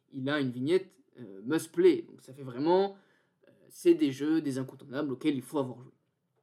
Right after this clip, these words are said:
Et ça, ce sentiment-là de il faut jouer à tous les grands jeux de l'année, ou les grands jeux, euh, les grands jeux tout court, bah, c'est quelque chose qui est resté très longtemps dans le jeu vidéo, même encore aujourd'hui, hein. Euh, si on regarde l'année deux mille,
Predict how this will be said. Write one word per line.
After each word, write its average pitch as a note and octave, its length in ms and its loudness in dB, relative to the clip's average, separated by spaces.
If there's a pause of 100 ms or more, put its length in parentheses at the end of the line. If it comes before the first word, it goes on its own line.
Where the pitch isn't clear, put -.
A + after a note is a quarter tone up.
(800)
Et - 60 -10
ça, A#3+ 440 -2
ce - 120 -16
sentiment-là D3 720 0
de A#2+ 300 -2
il C3 80 -18
faut G#3 220 0
jouer F#3 420 4
à C3 80 -14
tous G#3+ 280 -6
les D#3+ 120 4
grands D3 240 -4
jeux C#3+ 120 -4
de B2+ 100 -8
l'année, C#3 600 -4 (100)
ou G2 120 -20
les A2+ 60 -20
grands C3+ 280 -8
jeux, C3+ 160 -2
euh, G2 800 -4
les G#2+ 80 -16
grands A#2+ 220 -14
jeux B2 100 -14
tout - 120 -20
court, G#3+ 300 -8 (580)
bah, C3 60 -14
c'est D3 140 -10
quelque D3+ 100 -12
chose A3+ 420 -6
qui - 200 -10
est C3+ 40 -2
resté C3+ 500 -6
très - 220 2
longtemps E3+ 460 2 (220)
dans - 60 -20
le B2 80 -20
jeu A#2 60 -20
vidéo, A2 280 -20
même D#3+ 180 2
encore C#3 260 -2
aujourd'hui, F3+ 440 -4
hein. A#2+ 240 -10 (1500)
Euh, - 60 -20 (200)
si - 200 -8
on C#3 80 2
regarde D3 300 2
l'année C3+ 240 2
deux B2+ 100 -2
mille, A#2 300 -4